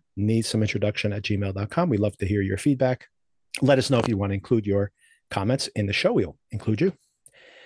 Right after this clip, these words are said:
And another way you can support the show is just listen to some of our back catalog, some of the shows we've covered here. Succession, which is coming back in a few months. Uh, Yellow Jackets, which is coming back in just a few months. Mare of Easttown,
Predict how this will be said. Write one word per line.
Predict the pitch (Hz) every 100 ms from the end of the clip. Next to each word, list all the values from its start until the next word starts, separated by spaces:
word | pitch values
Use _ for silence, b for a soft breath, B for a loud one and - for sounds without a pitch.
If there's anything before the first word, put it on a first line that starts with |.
| B B B B _ -
And | 208 165 214 - _ 175
another | 156 175
way | 127
you | 127
can | 120
support | - 139
the | 147
show | - 190
is | 190
just | - -
listen | 147 -
to | 127
some | - 117
of | 107
our | 104 107 - -
back | 110
catalog, | - 107 104 101 104 -
some | - 101
of |
the | 95
shows | - 101
we've | 107 -
covered | 110 101 95
here. | 117 117 - _ -
Succession, | - - 165 - 202
which | 117
is | -
coming | - 92
back | 110 139 _
in | 104
a |
few | - 107
months. | 143 151 - _ _ _ _ -
Uh, | 104 110
Yellow | 123 147
Jackets, | 143 156 - -
which | 101 104
is |
coming | - 90
back | 92 123 -
in | 104
just | 98
a | -
few | 101
months. | 117 160 - - _ _ - 120
Mare | 120 101
of | 117
Easttown, | 127 - 127 120